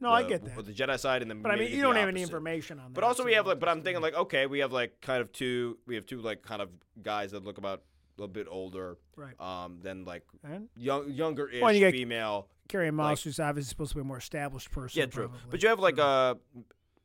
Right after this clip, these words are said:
Speaker 2: like, Daphne Keene's only seventeen, uh,
Speaker 1: Right.
Speaker 2: Amanda Steinberg's, I
Speaker 1: So
Speaker 2: think,
Speaker 1: there's probably
Speaker 2: twenty-two.
Speaker 1: some
Speaker 2: So they're even
Speaker 1: Padawans
Speaker 2: younger.
Speaker 1: and
Speaker 2: They're,
Speaker 1: stuff
Speaker 2: like,
Speaker 1: like
Speaker 2: more
Speaker 1: that,
Speaker 2: of the
Speaker 1: so.
Speaker 2: Padawan,
Speaker 1: Okay.
Speaker 2: like, look. Like,
Speaker 1: All right,
Speaker 2: they
Speaker 1: well,
Speaker 2: both
Speaker 1: let's just wait and see. I mean,
Speaker 2: Yeah.
Speaker 1: let's not try to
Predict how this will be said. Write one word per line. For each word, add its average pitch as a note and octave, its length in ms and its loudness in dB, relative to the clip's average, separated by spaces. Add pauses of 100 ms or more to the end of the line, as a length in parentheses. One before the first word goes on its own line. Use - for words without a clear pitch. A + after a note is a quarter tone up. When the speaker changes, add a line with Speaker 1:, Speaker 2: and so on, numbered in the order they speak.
(240)
Speaker 2:
like, B2+ 140 -4
Daphne C#3+ 300 2
Keene's A#2 300 -6
only G#2 140 -8
seventeen, A#2 800 -8
uh, - 40 -12
Speaker 1:
Right. F2+ 200 -6
Speaker 2:
Amanda F2+ 260 -10
Steinberg's, F2 560 -12
I - 40 -14
Speaker 1:
So G3+ 140 2
Speaker 2:
think, F3 60 4
Speaker 1:
there's F3+ 160 6
probably G3 260 8
Speaker 2:
twenty-two. - 80 4
Speaker 1:
some E3 180 2
Speaker 2:
So D#3+ 160 4
they're G3 100 6
even F3 100 2
Speaker 1:
Padawans C#3 200 0 (260)
Speaker 2:
younger. C#3 160 -2
Speaker 1:
and C3+ 80 -6
Speaker 2:
They're, C3 120 0
Speaker 1:
stuff D#3 100 4
Speaker 2:
like, D#3+ 120 2
Speaker 1:
like C3+ 120 -6
Speaker 2:
more D#3 220 2
Speaker 1:
that, C3+ 60 -4
Speaker 2:
of A#2 60 -10
the - 60 -10
Speaker 1:
so. B2+ 60 -2
Speaker 2:
Padawan, B2+ 420 2
Speaker 1:
Okay. B2 160 2
Speaker 2:
like, A#2+ 40 -4
look. A#2 400 -4 (120)
Like, A#2 220 -6
Speaker 1:
All C#4+ 60 2
right, C#4 60 4
Speaker 2:
they C4 60 6
Speaker 1:
well, C4+ 80 10
Speaker 2:
both C#4+ 60 12
Speaker 1:
let's C4 100 8
just C4 160 0
wait C4 160 6
and B3 100 0
see. D#3 260 0
I E3 100 2
mean, A2+ 100 0
Speaker 2:
Yeah. G2+ 60 -2
Speaker 1:
let's F#2 120 -8
not F3 240 -6
try F3 160 0
to C#3 120 -4